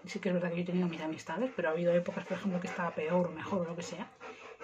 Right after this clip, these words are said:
Nada de eso justifica lo que estás haciendo, ¿vale? O sea, el bullying está muy mal, sentirse todo está muy mal, querer encajar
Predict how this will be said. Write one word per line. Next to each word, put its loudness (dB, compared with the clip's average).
Nada 12
de 10
eso 6
justifica 4
lo 6
que 0
estás -2
haciendo, -4
¿vale? 0
O 0
sea, 4
el 0
bullying 8
está 0
muy 2
mal, 6
sentirse 2
todo 0
está 0
muy 2
mal, 4
querer 4
encajar 4